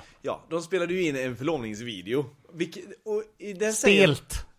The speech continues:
Speaker 1: Väldigt stelt.
Speaker 2: Mm.
Speaker 1: Hon säger fel.
Speaker 2: Ja.
Speaker 1: En gång.
Speaker 2: Månad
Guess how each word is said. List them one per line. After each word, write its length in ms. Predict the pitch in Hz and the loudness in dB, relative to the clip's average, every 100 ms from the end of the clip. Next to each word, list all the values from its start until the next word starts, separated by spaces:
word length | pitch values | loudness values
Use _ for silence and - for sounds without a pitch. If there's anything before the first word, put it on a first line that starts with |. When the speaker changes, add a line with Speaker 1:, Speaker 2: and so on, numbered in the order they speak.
| - | -4
Speaker 1:
Väldigt 420 | 160 202 220 - | 0 0 0 -4
stelt. 400 | - 127 180 117 | -2 0 0 0
Speaker 2:
Mm. 200 | 127 147 - | -4 -4 -6
Speaker 1:
Hon 220 | - 214 | -4 -2
säger 440 | 208 - 165 185 269 | -2 0 2 2 0
fel. 580 | - 254 302 76 78 78 | -4 -4 -4 -6 -12 -18
Speaker 2:
Ja. 480 | - 123 135 139 - | -8 0 2 0 -4
Speaker 1:
En 260 | - 135 127 | -8 -6 -4
gång. 160 | 151 185 | 4 6
Speaker 2:
Månad 640 | 202 131 147 214 196 143 | 8 6 4 4 -2 -8